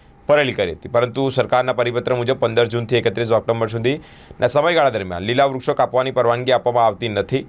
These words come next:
ગ્રામ્ય કક્ષાએ સ્થાનિક સ્વરાજ્યની સંસ્થાએ તથા ખાનગી માલિકીની જમીનમાંથી લીલા વૃક્ષો કાપવા માટેના અભિપ્રાયમાં સામાજિક વનીકરણ વિભાગ સરકારના પરિપત્ર મુજબ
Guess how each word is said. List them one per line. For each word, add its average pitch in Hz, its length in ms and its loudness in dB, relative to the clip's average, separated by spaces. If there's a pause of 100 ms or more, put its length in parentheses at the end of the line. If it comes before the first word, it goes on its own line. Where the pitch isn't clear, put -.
(340)
ગ્રામ્ય 127 300 0
કક્ષાએ 139 340 0
સ્થાનિક 127 340 -2
સ્વરાજ્યની 127 420 2
સંસ્થાએ 123 520 2
તથા 113 300 0
ખાનગી 117 360 -2
માલિકીની 131 460 0
જમીનમાંથી 120 600 0 (320)
લીલા 131 220 4
વૃક્ષો 147 280 0
કાપવા 135 280 0
માટેના 135 280 0
અભિપ્રાયમાં 117 600 0
સામાજિક 120 520 0
વનીકરણ 127 360 2
વિભાગ 117 340 0 (480)
સરકારના 165 460 2
પરિપત્ર 156 520 0
મુજબ 90 260 -4